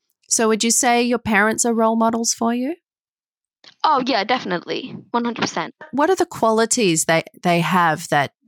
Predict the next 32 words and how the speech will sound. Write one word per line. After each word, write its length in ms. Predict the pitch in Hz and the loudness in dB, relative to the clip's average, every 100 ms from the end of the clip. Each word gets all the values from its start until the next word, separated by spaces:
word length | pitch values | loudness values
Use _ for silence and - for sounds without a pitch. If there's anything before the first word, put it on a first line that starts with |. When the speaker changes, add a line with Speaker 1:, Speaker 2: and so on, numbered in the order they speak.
| _ - | _ -2
Speaker 1:
that 200 | 160 - | -2 0
you 200 | 175 165 | 0 2
want 200 | 160 - | 0 0
to 100 | 175 | 2
model 520 | 165 165 160 156 165 | 2 2 2 0 -2
yourself 560 | 165 151 - 147 147 | -2 0 2 0 0
on? 380 | - 156 139 156 - _ _ - - - - - - | -2 -2 -2 -6 -12 _ _ -16 -16 -18 -20 -12 0
Speaker 2:
Well, 320 | 320 330 - | 2 2 0
they're 100 | 277 | 0
always 320 | 269 302 403 440 | 2 2 2 2
very 240 | 427 427 | 2 2
understanding. 960 | 381 277 - 240 208 220 233 247 262 254 | 2 -2 -2 -2 0 0 0 0 -2 -4
I 180 | - | -4
think 340 | 226 262 262 - | -4 -4 -4 0
that 200 | 233 - _ - | 0 -2 _ -6
people 280 | 262 247 247 | -4 -2 -2
forget 580 | - 233 185 190 220 - _ _ | -2 -2 0 -2 -2 -8 _ _
that 280 | 214 185 - _ _ _ _ - 208 | -2 -2 -2 _ _ _ _ -8 -6
everyone 380 | 220 226 220 | 0 0 2
makes 280 | 202 196 - | 0 -2 -2
mistakes. 720 | 202 - - 170 214 - - - | -2 0 0 0 0 -4 -10 -6
I 60 | 202 | -4
think 340 | 226 202 - | -2 -2 -2
in 120 | 208 | -2
the 80 | 202 | 0
heat 200 | 196 240 | 0 -2
of 80 | 214 | 0
a 80 | 202 | 0
moment, 720 | 196 175 208 220 226 - - - - - - _ | 0 0 0 -2 -4 -8 -10 -12 -20 -20 -20 _
people 640 | - 208 - 214 190 185 | 0 0 2 2 4 2
will 420 | 185 185 180 190 202 _ _ _ | 2 4 4 2 -2 _ _ _
not 240 | 202 202 | -2 -2